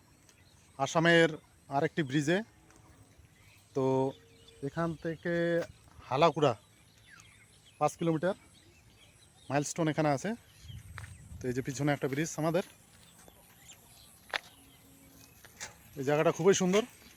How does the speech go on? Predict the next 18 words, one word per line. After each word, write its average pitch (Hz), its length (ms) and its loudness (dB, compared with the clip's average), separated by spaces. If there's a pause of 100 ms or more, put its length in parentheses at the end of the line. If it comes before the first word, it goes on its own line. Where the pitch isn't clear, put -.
(1400)
খুবই 202 300 4
বলতে 190 140 0 (100)
খুবই 185 240 4
সুন্দর। 117 220 -2 (1400)
নদীর 139 240 -2
উপরে 160 180 2
ব্রিজটা, 151 300 0 (1400)
খুব 175 120 -2 (100)
সুন্দর 156 260 2
লুক 143 160 0
আছে - 160 -4
এখানে। 156 180 0 (1500)
তো - 60 -16 (120)
আজকে - 160 -6 (100)
আমরা 160 160 2 (240)
যতটা 147 320 -2
ঘুরলাম, 160 260 2 (1080)
টোটালটাই 147 440 2